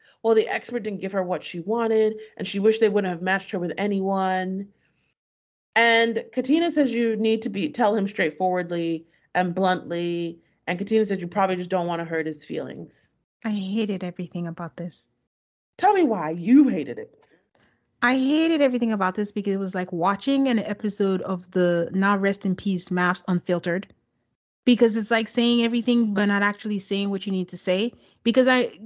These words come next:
Speaker 2: from what we know of Katina and Jasmina, this is bullshit. They're tiptoeing around everything without actually just telling her, "Girl, you're not doing this." Like, that same energy that she had for Lindsay, apply this energy to Alyssa. Like, I just hate,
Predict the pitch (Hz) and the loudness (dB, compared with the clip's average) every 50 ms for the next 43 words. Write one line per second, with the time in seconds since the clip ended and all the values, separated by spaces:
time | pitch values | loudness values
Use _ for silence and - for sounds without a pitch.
0 | 240 247 - - 262 240 233 254 247 - 214 247 247 247 233 214 214 214 226 214 | -12 -6 0 0 2 4 4 2 2 2 2 0 2 2 2 2 0 0 -2 -2
1 | 214 202 - - 196 - - 208 196 202 196 190 190 190 - 180 175 175 180 180 | -4 -4 -8 -12 -16 -8 -6 -4 -4 -4 -2 -4 -4 -4 -4 -6 -4 -4 -2 -2
2 | 180 185 185 190 196 381 381 240 160 143 160 - 196 247 247 247 - - 156 139 | -2 -2 -4 -2 -4 -4 -4 -4 -8 -6 -4 -2 0 0 0 -2 -2 -4 -4 -4
3 | - - _ _ _ _ _ - 269 269 262 220 196 190 190 190 _ _ - 403 | -6 -8 _ _ _ _ _ 4 4 4 4 0 -2 -8 -12 -14 _ _ 2 2
4 | 403 403 - 330 311 294 285 277 262 254 240 226 226 226 226 220 208 - - 208 | 2 2 0 0 2 2 2 2 2 0 0 2 2 2 2 0 -2 -2 -2 -2
5 | 220 214 254 269 262 - 302 302 285 269 240 226 - - 196 214 - - 226 208 | -2 0 -2 -4 -2 -2 -2 0 0 2 0 0 -2 -2 -6 -8 -8 -10 -10 -10
6 | 202 208 202 202 - 214 190 196 202 190 185 185 196 226 233 226 214 202 - - | -8 -10 -10 -6 -4 -4 -4 -2 -2 -4 -4 -4 -2 -2 0 0 -2 -4 -10 -16
7 | _ _ _ _ 208 240 254 240 208 190 180 190 185 170 156 156 160 180 156 113 | _ _ _ _ 4 4 6 4 2 0 -2 -2 -4 -2 -4 -4 -2 -2 -4 -4
8 | - - 190 196 196 214 220 240 - - 320 330 294 - 240 247 262 254 262 311 | -2 -4 -4 -2 0 0 0 0 0 -2 -2 -2 0 0 0 0 0 0 -2 -2
9 | 285 247 240 - 254 254 247 233 226 - 233 202 185 196 220 240 262 294 302 320 | -2 -2 -4 -4 -4 -4 -2 -4 -4 -2 -4 -2 0 0 0 0 2 2 0 0
10 | 311 - _ _ _ _ _ _ - 214 - 262 254 262 233 220 208 233 214 202 | -2 -4 _ _ _ _ _ _ -8 0 2 2 2 2 0 -2 -4 -2 -2 -2
11 | 190 180 185 185 - 190 185 180 175 170 165 165 175 185 - - - - 120 120 | -2 -4 -8 -10 -8 -6 -4 -4 -4 -4 -4 -2 -4 -4 -4 -6 -12 -14 -6 -2
12 | 175 196 196 196 208 214 190 196 196 - 254 233 - - 240 254 233 - | -2 0 0 0 -2 -2 -2 -6 -2 -2 -2 -2 -2 -4 -2 -2 -2 -4